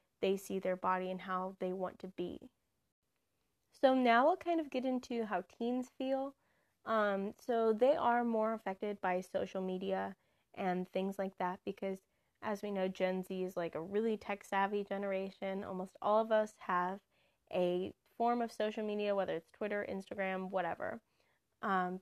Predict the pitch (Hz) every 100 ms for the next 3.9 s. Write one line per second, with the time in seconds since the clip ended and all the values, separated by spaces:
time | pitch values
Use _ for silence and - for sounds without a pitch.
0 | - 233 226 - - 208 185 175 190 _
1 | 226 226 226 - _ _ - 247 294 285
2 | - 285 - 330 330 311 - 214 - 214
3 | - 220 226 214 202 202 202 -